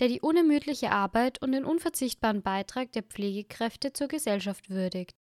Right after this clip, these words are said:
Um die Dringlichkeit hochwertiger Pflege und Betreuung, insbesondere für ältere Menschen, zu betonen, setzen die Ö-G-B-PensionistInnen unter dem Motto „In der Not sind wir ohne Pflege tot“ am Mittwoch, den achten Mai, vor dem Sozialministerium ein klares Signal.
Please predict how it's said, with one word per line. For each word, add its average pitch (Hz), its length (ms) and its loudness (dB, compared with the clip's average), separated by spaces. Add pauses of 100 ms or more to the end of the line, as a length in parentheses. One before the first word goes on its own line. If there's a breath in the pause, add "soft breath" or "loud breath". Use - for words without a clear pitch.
(140)
Um 311 180 4
die 330 100 2
Dringlichkeit 226 840 2
hochwertiger 254 600 0
Pflege 214 420 0
und 208 120 -2
Betreuung, 220 760 2
insbesondere 269 640 0
für - 140 -4
ältere 208 400 0
Menschen, 214 480 -2
zu 240 120 -2
betonen, 208 640 0 (380 loud breath)
setzen 320 400 4
die 294 120 2
Ö-G-B-PensionistInnen 233 1700 0
unter 320 260 2
dem 277 180 0
Motto 226 420 0 (340 loud breath)
„In 320 160 6
der 330 120 8
Not 269 320 4
sind 226 200 -2
wir 214 140 -6
ohne 226 260 0
Pflege 214 400 0
tot“ 226 400 -2
am 269 140 0
Mittwoch, 330 340 -2
den - 180 -4
achten 233 440 -2
Mai, 208 280 0
vor 240 200 0
dem 226 160 -2
Sozialministerium 254 1300 -2
ein 240 100 -2
klares 196 480 -2
Signal. 190 540 -2